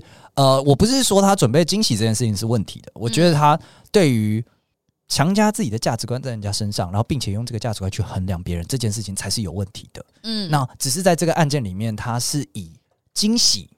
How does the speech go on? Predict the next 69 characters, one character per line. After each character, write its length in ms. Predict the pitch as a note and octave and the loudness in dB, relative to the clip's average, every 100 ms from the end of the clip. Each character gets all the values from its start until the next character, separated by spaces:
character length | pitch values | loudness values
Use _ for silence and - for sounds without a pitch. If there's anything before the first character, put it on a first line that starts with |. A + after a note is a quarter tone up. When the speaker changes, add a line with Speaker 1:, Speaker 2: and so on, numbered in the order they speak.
| - | -6
Speaker 1:
这 100 | E3+ | -2
个 140 | C3+ | 0
被 160 | - E3 | 2 0
包 240 | - D#3 | 2 2
装 200 | D#3+ D3 | 4 2
过 120 | D#3+ A#2+ | 2 0
美 160 | F#2+ | 0
化 160 | F#2 C3 | 2 2
的 100 | G2+ | 0
名 160 | F#2+ | -4
词 140 | F#2+ F#2+ | -6 -6
出 200 | - A2+ | -4 -2
现 220 | - G2 E2 | -2 -2 -6
而 100 | E2+ | -10
已， 100 | D2+ | -4
但 120 | C3+ | -2
是 120 | B2+ C#3 | -2 -2
在 180 | - D3 | -2 -2
其 200 | - B2 | -2 -2
他 160 | D3 | -4
故 160 | D#3 E3 | -4 -4
事 200 | - D#3 | -2 -2
里 100 | G2 | -4
面， 140 | G#2+ | -6
他 120 | B2 D#3 | -6 -6
用 120 | D#3+ | -4
其 160 | - | -4
他 160 | B2 D3+ | -2 -2
的 40 | |
方 180 | C3+ C#3 | -2 -4
式 120 | D3+ | -4
出 180 | D#3 D#3+ | -4 -4
现 240 | D#3+ F3+ C3 | 0 0 0
啊， 220 | A2+ A#2+ _ - - | -2 -4 _ -18 -6
要 100 | D#3+ | -2
不 40 | |
要 60 | D#3+ | 0
住 160 | E3+ | 0
我 140 | A#2+ F#2 | -2 -2
家？ 420 | - G#2+ G2 A2 _ _ _ _ - | -4 -2 -4 -6 _ _ _ _ -4
要 100 | E3+ | 0
不 20 | |
要 80 | E3 | 0
跟 100 | D#3+ | 0
我 120 | C3+ | -2
妈 260 | A2 A2+ B2 | -2 -2 -2
一 40 | |
起， 200 | G#2+ G2+ - - | -6 -10 -12 -12
那 160 | B2+ | -6
个 160 | A#2+ A2 | -4 -2
爸 160 | - A#2+ | -2 0
妈 180 | A2+ | 0
一 40 | A2+ | -4
起 120 | F#2+ | -6
吃 200 | - F#2+ | -8 -8
饭？ 260 | G2+ E2+ - _ _ _ - | -6 -8 -10 _ _ _ -2
要 120 | F#3+ | 2
不 40 | |
要 140 | G3+ F3+ | 4 2
跟 180 | F3+ F3+ | 0 0
我 100 | C3+ | 0
们 140 | G#2+ | 0
大 140 | C#3 B2 | 0 0
家 160 | A#2+ | 0
族 160 | A2+ G#2 | -2 -4
一 40 | |
起 100 | G#2+ | -6
出 220 | F2+ G#2 | -8 -8
去？ 280 | G2 - A2+ | -8 -8 -10